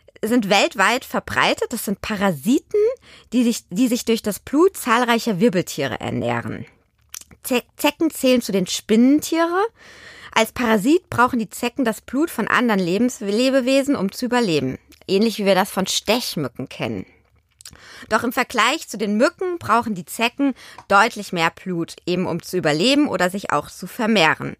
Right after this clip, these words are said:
Ja, und dieses Blut suchen sie auch gerne beim Menschen. Dabei ist der Blutverlust, den der Mensch dann durch das Saugen erleidet, eigentlich überhaupt nicht das Problem,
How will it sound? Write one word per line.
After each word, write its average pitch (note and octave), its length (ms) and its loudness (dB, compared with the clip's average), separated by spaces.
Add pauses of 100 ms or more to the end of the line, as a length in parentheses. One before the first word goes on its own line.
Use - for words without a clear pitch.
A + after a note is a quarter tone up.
(460)
Ja, A3 220 2
und F#3+ 140 -2
dieses G#3+ 240 -4
Blut D#4+ 320 -2
suchen C4 320 -4
sie A3 180 -6 (180)
auch G#3 460 2
gerne F3 400 2
beim A3+ 240 -2
Menschen. D3 600 -6 (1200)
Dabei A#3 240 2
ist - 140 -2
der C4+ 60 0
Blutverlust, A3 880 0
den F#3+ 140 -2
der F3+ 100 0
Mensch F#3 320 -2
dann F3+ 440 -4
durch F3 180 -2
das F3+ 260 -6
Saugen G#3 560 0
erleidet, F#3 640 0 (300)
eigentlich G3+ 360 0
überhaupt F3+ 420 -2
nicht E3 180 -10
das D3 140 -8
Problem, G3 600 -2